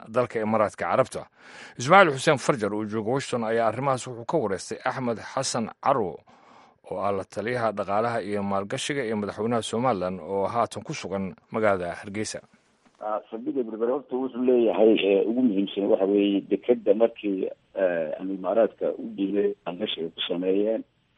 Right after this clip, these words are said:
Speaker 2: in isla markaasi halkan mandaqada looga baahday. Mandaqada had iyo jeer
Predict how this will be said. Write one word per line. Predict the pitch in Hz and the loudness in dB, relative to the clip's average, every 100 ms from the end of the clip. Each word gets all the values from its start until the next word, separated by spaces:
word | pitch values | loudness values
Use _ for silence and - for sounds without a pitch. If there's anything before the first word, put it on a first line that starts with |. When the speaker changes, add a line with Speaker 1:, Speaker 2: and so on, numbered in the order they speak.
| _ _ _ - | _ _ _ -4
Speaker 2:
in | 123 | 0
isla | 120 - 117 | 0 2 0
markaasi | 120 - 95 92 107 | 0 2 0 2 2
halkan | 107 107 110 101 | 2 0 -4 -4
mandaqada | 92 92 85 113 104 | -4 -6 -2 0 0
looga | 92 92 101 | 0 0 0
baahday. | - 73 - 87 98 | 0 -4 -4 -4 -4
Mandaqada | 98 90 101 107 104 | -4 -2 -2 0 0
had | 104 | 0
iyo | 101 | -4
jeer | - 95 95 | -4 -6 -6